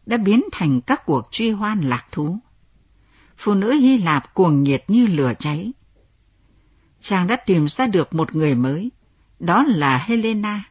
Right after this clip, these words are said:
một cô chiêu đãi viên làm việc cho Demerit.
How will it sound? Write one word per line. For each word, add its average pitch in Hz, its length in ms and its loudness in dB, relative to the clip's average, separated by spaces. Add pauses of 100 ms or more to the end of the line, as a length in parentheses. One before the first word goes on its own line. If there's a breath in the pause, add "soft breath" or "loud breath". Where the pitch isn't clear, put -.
(460)
một 202 200 0
cô 269 160 0
chiêu 262 200 -2
đãi 226 320 -2
viên 240 300 2
làm 151 220 2
việc 135 320 -2
cho 226 120 -2
Demerit. 220 560 -2